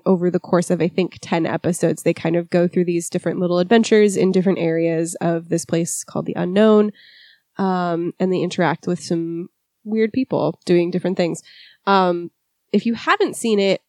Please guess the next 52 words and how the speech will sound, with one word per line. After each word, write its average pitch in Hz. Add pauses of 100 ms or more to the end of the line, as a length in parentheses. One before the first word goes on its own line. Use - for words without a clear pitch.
I 202
cannot 359
recommend 233
it 175
highly 185
enough. 170
It's 190
so 294
good. 180 (380)
Uh, 196
we 214
haven't 277
done 247
an 240
episode 208
on 180
it 180
yet, 170
but 190
it 175
is 214
in 196
our 165
list 160
because 185
I 226
have 190 (580)
so 208
much -
to 180
say, 160
just -
an 214 (120)
unbelievable 165
amount 165
to 175
say. 135 (420)
Uh, 208
Over 269
the 262
Golden 220
Garden 190
Wall 180
is 180
one 180
of 180
my 180
favorite 175
pieces 180
of 180
media 160 (280)
ever. 196